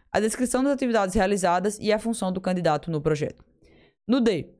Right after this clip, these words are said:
você vai descrever o projeto de realização com datas específicas de início e término. É, detalhe, é específico, não pode ser só período. Então,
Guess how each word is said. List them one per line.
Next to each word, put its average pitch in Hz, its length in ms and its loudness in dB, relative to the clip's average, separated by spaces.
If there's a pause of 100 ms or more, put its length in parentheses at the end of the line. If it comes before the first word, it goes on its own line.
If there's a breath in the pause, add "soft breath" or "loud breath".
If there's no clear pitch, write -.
(220)
você 208 120 2
vai 202 180 2
descrever 180 560 0
o 160 100 -4
projeto 208 440 2
de 220 140 2
realização 196 760 2
com - 140 -4
datas 180 240 -2
específicas 208 600 -2
de 202 60 -2
início 190 260 -4
e - 20 -14
término. 151 460 -2
É, 165 220 -2 (220)
detalhe, 170 380 0
é 139 80 -2
específico, 165 580 -6
não 170 140 -4
pode 185 260 0
ser 185 140 -4
só 190 200 -2
período. 190 400 -2
Então, 170 280 -2